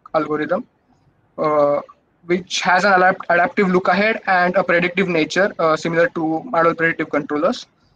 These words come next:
And, uh, it performs proximal optimization of the control commands, which ensures the actuation smoothing.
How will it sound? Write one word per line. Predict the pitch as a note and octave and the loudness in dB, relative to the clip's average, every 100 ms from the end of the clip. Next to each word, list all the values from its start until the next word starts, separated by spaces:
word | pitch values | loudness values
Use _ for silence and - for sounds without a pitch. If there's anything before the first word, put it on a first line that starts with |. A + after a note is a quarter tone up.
| _ _ _ - | _ _ _ -2
And, | E3 E3 E3 E3+ | 0 2 2 0
uh, | F3 E3 D#3+ D#3+ _ _ | 2 2 2 -4 _ _
it | F#3 - _ - | -12 -12 _ -2
performs | F3+ A3 G#3+ | 2 2 2
proximal | G#3 F#3 G#3+ G#3 | 2 2 2 2
optimization | F#3+ G#3 G3+ G3 G#3 G3+ | 2 0 0 0 2 0
of | |
the | F#3 | 2
control | F#3+ F3+ F#3 | 0 0 0
commands, | F#3 F#3+ G3+ | 0 0 0
which | F#3 F#3 | -2 -2
ensures | E3+ F#3 F#3 | -2 0 -2
the | F3 | 0
actuation | D#3 - D#3+ E3+ | -2 -2 -6 -6
smoothing. | C#3+ D3+ C#3+ F3+ A#3+ | -6 -10 -10 -12 -16